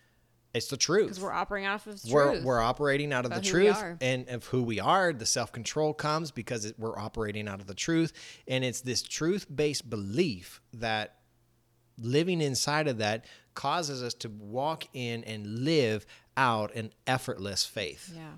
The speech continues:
Speaker 1: Or an effortless Christianity. That's the title for a book, probably a future,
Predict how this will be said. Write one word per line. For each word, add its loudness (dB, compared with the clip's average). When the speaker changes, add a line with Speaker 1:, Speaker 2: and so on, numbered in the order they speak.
Speaker 1:
Or 2
an 0
effortless -2
Christianity. -6
That's -4
the -6
title -4
for -6
a -6
book, -2
probably 2
a -4
future, -6